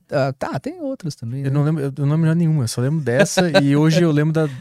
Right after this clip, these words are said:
Speaker 2: do
Speaker 1: É.
Speaker 2: W, que tava mostrando ali agora enquanto eu tava vendo o
Speaker 1: Tungstênio.
Speaker 2: vídeo.
Speaker 1: Tungstênio.
Speaker 2: O, o co-, eu lembro que na época da escola era quase que uma obrigatoriedade decorar a tabela
Speaker 1: Uhum.
Speaker 2: periódica.
Speaker 1: Sim.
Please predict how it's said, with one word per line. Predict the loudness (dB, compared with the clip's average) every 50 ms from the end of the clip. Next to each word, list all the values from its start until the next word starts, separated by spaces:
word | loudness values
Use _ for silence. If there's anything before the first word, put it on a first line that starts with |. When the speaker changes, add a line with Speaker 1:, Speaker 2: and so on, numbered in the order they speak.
| -18 -6 _
Speaker 2:
do | 2 2 2
Speaker 1:
É. |
Speaker 2:
W, | 2 2 0 0 0 0 -2 -2 -2
que | -4 -10
tava | -8 -4 -2 0 0
mostrando | 2 2 0 0 0 0 0 0
ali | 0 -2
agora | -2 0 0 0 0 -2
enquanto | -2 -4 -2 0
eu | 0
tava | 0 2 2
vendo | 2 2 0 0 -2
o |
Speaker 1:
Tungstênio. | -4 -6 -6 -8 -10 -12
Speaker 2:
vídeo. | -10 -8 -8 -8 -8 -12 _ _ _
Speaker 1:
Tungstênio. | -20 -20 -20 -20 _ -20 -20 -14 -12
Speaker 2:
O, | -12 -8 -8 -8
o | -8
co-, | -2 -4 -4 -4 -4 -10 -12 -14 -16 _
eu | -4 -2 0
lembro | 0 0 0 -2 -2
que | -2 -2 -2 0
na | 0 0 0 0 0 0
época | -2 -4 -4 -4 -4
da | -2 -2
escola | -4 -6 -4 -4 -2 -2
era | -2 -2
quase | -2 -2 -2 -2 -2 -4
que | -4
uma | -4 -2 0 0 0 0
obrigatoriedade | 0 0 0 -2 0 0 0 -2 0 0 0 0 0 0
decorar | -2 -2 -4 -2 -2 0 0 0 0 0 0 -2 -2 -4
a |
tabela | -6 -4 -4 -4 -2 -2 0 0 0 0
Speaker 1:
Uhum. |
Speaker 2:
periódica. | 0 -2 -2 0 -2 -2 -4 -6 -10 -18 _ _ _ _
Speaker 1:
Sim. | -8 -8 -6 -6 -8